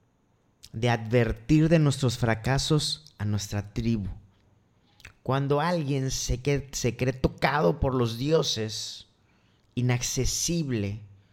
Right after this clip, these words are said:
se cree superior, se está alejando de ese conocimiento colectivo,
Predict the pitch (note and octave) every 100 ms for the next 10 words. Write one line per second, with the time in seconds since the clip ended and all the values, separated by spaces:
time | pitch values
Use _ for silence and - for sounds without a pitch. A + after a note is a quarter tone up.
0 | _ _ - - C3 C3 E3+ - B2 B2+
1 | D3+ B2+ A#2+ B2 - _ _ _ _ -
2 | _ - - B2+ - C#3+ D#3+ F3 D#3 -
3 | D#3+ E3 E3+ D#3+ D3+ D3+ D3+ F3 F3 D#3
4 | C3+ - B2+ C3 C#3 D#3 - C3+ A#2 -
5 | C#3 C3+ G#2